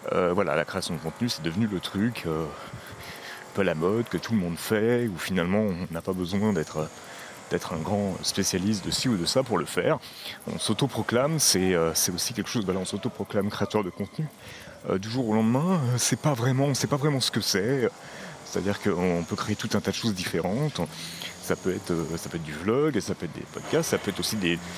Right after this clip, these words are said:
des articles, ça peut être tout un tas de choses différentes. Tu vois, en vidéo, par exemple, les formats de vidéo, c'est, il y en a, ils sont, euh, ils sont vraiment divers et variés. On peut aller vraiment vers, vers, vers tout, quoi. C'est, c'est la liberté totale. Et cette liberté totale,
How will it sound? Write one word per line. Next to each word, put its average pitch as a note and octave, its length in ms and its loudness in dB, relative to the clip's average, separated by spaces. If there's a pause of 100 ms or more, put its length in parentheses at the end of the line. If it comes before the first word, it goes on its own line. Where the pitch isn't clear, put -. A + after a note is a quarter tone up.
(120)
des E2+ 140 0
articles, E3 680 2
ça - 160 -2
peut G2 200 0
être G#2+ 340 0
tout F#3+ 180 0
un E3+ 40 2
tas C#3 120 2
de A#2+ 60 -2
choses D3+ 240 0
différentes. B2+ 580 2 (440)
Tu B2 60 2
vois, C3 80 6
en A#2 60 2
vidéo, A#2+ 340 4
par F2+ 220 0
exemple, A#2 340 0
les F2+ 160 2
formats G2+ 300 2
de F2+ 40 -2
vidéo, G2 320 2
c'est, C#3+ 160 -2
il F#2 40 0
y G2 40 2
en G#2 80 2
a, G#2 60 2
ils G2 80 -2
sont, A2+ 260 2
euh, D2 80 2 (1040)
ils - 60 -8
sont - 180 -2
vraiment G2+ 240 2
divers G#2 280 0 (100)
et G#2 40 4
variés. F#2 380 2 (240)
On - 80 -10
peut B2 100 2
aller A#2 160 4
vraiment A2+ 460 2 (960)
vers, G2 120 -2 (160)
vers, G#2 140 0 (220)
vers G2+ 160 -2
tout, A3+ 160 2
quoi. A#2 160 0
C'est, A#2 200 -2
c'est - 140 -2
la G#2+ 100 4
liberté C3 360 0
totale. G#3+ 320 2 (760)
Et A2 40 4
cette A#2+ 240 -2
liberté C#3 340 2
totale, E3 480 2